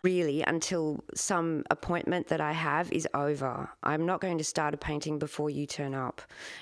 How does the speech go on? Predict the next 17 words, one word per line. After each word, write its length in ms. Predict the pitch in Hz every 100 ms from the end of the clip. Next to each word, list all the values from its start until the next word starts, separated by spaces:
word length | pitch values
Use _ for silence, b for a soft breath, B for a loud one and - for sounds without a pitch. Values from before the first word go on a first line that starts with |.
| -
Even 280 | 196 226 233
if 140 | 214
we 80 | 190
have 220 | 185 151
guests 360 | - 175 - -
arriving 380 | 170 160 156 160
at 80 | -
five 300 | - 165 156
o'clock 280 | - 160
in 80 | 160
the 80 | 156
afternoon, 520 | 147 - 160 156 151
I 100 | 151
cannot 320 | - 175 156
paint 220 | - - -
that 180 | -
day. 400 | - - - -